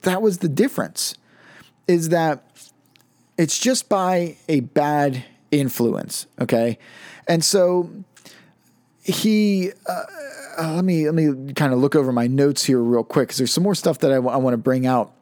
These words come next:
Um, that before he begins exercising his will, there is only in him what God has created, okay? And that is, you know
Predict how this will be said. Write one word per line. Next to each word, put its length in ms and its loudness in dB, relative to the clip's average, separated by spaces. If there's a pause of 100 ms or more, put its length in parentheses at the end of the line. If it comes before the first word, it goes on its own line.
(680)
Um, 380 0 (720)
that 260 0
before 680 -2 (300)
he 160 2
begins 420 0
exercising 600 0
his 220 0
will, 340 2
there 240 0
is 220 -2 (500)
only 480 0
in 220 0
him 380 0
what 240 0
God 300 2
has 260 -2
created, 640 -2 (360)
okay? 300 0
And 240 -2
that 380 0
is, 640 0 (800)
you 160 0
know 140 -8